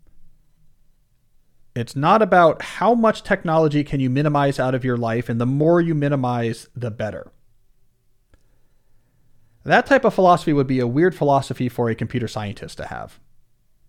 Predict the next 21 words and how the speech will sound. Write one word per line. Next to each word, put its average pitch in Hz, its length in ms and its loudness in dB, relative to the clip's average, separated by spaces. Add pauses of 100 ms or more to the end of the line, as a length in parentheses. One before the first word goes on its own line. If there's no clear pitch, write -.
(220)
A 123 80 -4
weird 147 220 -2
philosophy 143 500 2
for 135 140 -4
someone 127 280 0
who 123 100 -2
makes 123 320 -4
their 120 400 -6
living 139 340 -2
on 127 80 -4
technology 110 500 -8
to 101 100 -12
have. - 220 -12 (1400)
What 139 180 -2
digital 233 300 2
minimalism 180 500 0
is 123 100 -4
really 202 360 -2
about 117 420 -6 (100)
is 120 280 -4
intention. 139 880 -8